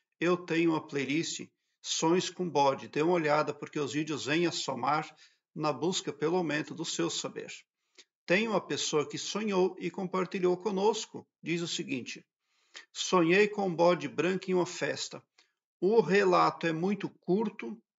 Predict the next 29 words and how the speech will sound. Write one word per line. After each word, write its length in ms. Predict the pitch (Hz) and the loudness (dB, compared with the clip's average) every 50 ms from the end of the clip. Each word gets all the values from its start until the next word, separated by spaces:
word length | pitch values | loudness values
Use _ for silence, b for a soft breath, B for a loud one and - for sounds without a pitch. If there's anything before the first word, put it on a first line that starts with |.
| _ _ _ _ _ _ - | _ _ _ _ _ _ -4
mas 360 | 165 160 170 185 196 180 151 | 2 4 4 6 4 4 2
eu 120 | 190 208 | 0 0
posso 680 | 208 208 - 175 175 190 185 - - - 220 240 240 - _ _ _ - | 0 2 4 6 6 6 6 4 -2 -4 -6 -8 -10 -14 _ _ _ -16
fazer 540 | - - 196 180 170 127 147 175 190 190 | -6 0 2 2 2 4 4 2 4 4
uma 120 | 196 196 196 | 2 0 0
explanação 920 | 180 - - - - 180 190 190 185 180 - - - - 190 202 202 196 | -2 -4 -4 0 0 0 2 2 0 -2 -2 -2 -2 -2 -2 0 0 0
ainda 360 | 180 170 175 185 196 196 214 | 2 2 2 2 0 0 -2
que 400 | 180 - - 180 185 202 208 196 - _ _ _ _ - | -2 -2 0 0 0 0 0 -6 -14 _ _ _ _ -8
não 380 | - 151 151 156 175 202 220 214 | -6 -2 2 4 4 4 4 4
muito 400 | 185 180 196 214 196 - 190 180 | 2 0 0 0 0 2 4 4
ampla. 420 | 180 165 139 - - 131 120 - _ _ _ _ _ _ _ B B B B B B B B B B B B B _ _ _ _ - - | 4 4 2 0 -6 -10 -10 -10 _ _ _ _ _ _ _ B B B B B B B B B B B B B _ _ _ _ -14 -10
Sonhei 640 | - - - - 185 180 170 175 196 220 254 247 | -6 -2 2 4 6 6 6 6 6 6 6 6
com 180 | 233 - - 208 | 4 0 0 0
um 120 | 196 180 | 0 0
bode 380 | 160 156 185 202 214 196 165 160 | 2 2 4 4 4 2 0 -4
branco 400 | 135 143 180 208 220 196 - 190 | -2 -2 0 0 0 -4 -4 -4
em 60 | 190 | -2
uma 120 | 196 190 175 | -2 -2 -2
festa." 640 | - - - 170 151 143 135 - - - 113 107 - _ - | -4 -2 2 2 2 2 2 -2 -6 -8 -14 -16 -16 _ -8
Então 480 | - 202 214 - - 185 185 208 220 214 | -6 -6 -6 -2 0 0 2 2 0 -2
a 60 | 208 | 0
moça, 540 | 175 160 156 160 156 - - 208 220 233 - - | 2 2 2 2 0 -2 -2 -4 -4 -6 -6 -2
a 140 | 156 151 151 | 0 0 2
mulher 280 | 165 160 147 147 156 | 2 2 2 2 2
chega 400 | 147 - - - 156 151 131 147 | 2 0 -2 0 -2 -2 0 0
numa 200 | 147 160 190 220 | 0 0 -2 -2
festa 480 | 190 - - 165 165 170 165 - - 214 | -4 -4 -2 0 0 0 0 -2 -6 -4
e 40 | 233 | -2
nota 460 | 196 165 160 160 175 170 - 190 | 0 2 2 2 2 0 -2 -12